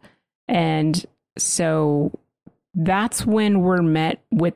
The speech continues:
this Imperial officer who slightly reminded me of the Joker from Batman. <laughs>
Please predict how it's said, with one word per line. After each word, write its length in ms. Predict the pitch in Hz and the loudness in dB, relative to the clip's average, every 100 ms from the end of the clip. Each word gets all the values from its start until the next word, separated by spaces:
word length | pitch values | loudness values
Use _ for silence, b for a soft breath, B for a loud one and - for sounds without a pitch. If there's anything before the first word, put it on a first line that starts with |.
| _ | _
this 300 | 170 156 - | -2 0 -2
Imperial 580 | - 170 - - 170 175 | -2 -2 0 0 0 0
officer 560 | - 151 - 180 226 240 | 0 -2 -2 -2 0 2
who 240 | 233 226 | 2 2
slightly 540 | 180 - 165 160 196 220 | 2 -2 -2 0 2 2
reminded 440 | 220 190 185 196 | 2 2 2 2
me 200 | 208 208 | 2 2
of 160 | 196 185 | 0 0
the 120 | 170 | -2
Joker 500 | 165 147 143 - 240 | -2 -2 -2 0 0
from 220 | - 170 | 0 0
Batman. 360 | 143 143 208 | 0 0 0
<laughs> 60 | 311 | 0